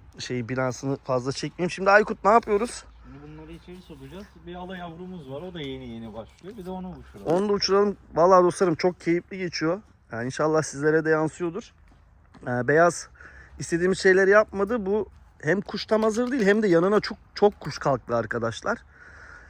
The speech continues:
Speaker 1: Ee, zaten abisinin videolarını ekleyeceğimiz için aynı soy. Yani görmüş olacaksınız oradan. Şöyle bakın. Şu güzellikleri kümese girerken çekelim.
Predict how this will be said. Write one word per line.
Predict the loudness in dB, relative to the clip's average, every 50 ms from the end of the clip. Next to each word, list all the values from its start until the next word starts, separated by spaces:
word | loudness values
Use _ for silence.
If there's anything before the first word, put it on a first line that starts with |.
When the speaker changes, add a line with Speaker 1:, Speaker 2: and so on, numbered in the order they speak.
| -20 -20 _ -6 -2
Speaker 1:
Ee, | -2 0 0 -2 -4 -4
zaten | 2 6 6 6 6 4 0 0
abisinin | 4 2 2 2 0 -4 -4 -4 -2
videolarını | 0 2 2 2 2 0 -2 -4
ekleyeceğimiz | -6 -8 -8 -8 -2 2 4 4 4 2 0 -4
için | -6 -6 -6 -6 -6 -8 -12 -18 -20 -12 -10
aynı | -8 -6 -4 -4 -4
soy. | -4 -4 -4 -4 -4 -8 -10 -6
Yani | -4 -4 -2 -4 -4 -2
görmüş | 0 0 0 0 0 -4 -4 -6
olacaksınız | -6 -6 -6 -8 -10 -10 -12 -12 -10 -8
oradan. | -6 -6 -6 -6 -6 -8 -10 -16 -20 -20 -20 -20 -20 -20 -20 -20 -20 -20 -20 -14
Şöyle | -12 -6 -2 0 0 0 0 0 0
bakın. | 0 -2 -4 -10 -12 -14 -18 -20 -20 -20 -20 -20 -20 -20 -20 -20 -20 -20 -20 -20 -18
Şu | -16
güzellikleri | -14 -10 -6 -6 -4 -6 -6 -8 -10 -10 -10 -10 -10 -12 -16 -20 -20 -20 -20 -20 -20 -20 -20 -20 -20 -20 -20 -20 -20 -20 -16 -12
kümese | -10 -8 -8 -8 -10 -10
girerken | -10 -8 -8 -8 -10 -8 -10 -10
çekelim. | -10 -10 -10 -10 -10 -10 -10 -12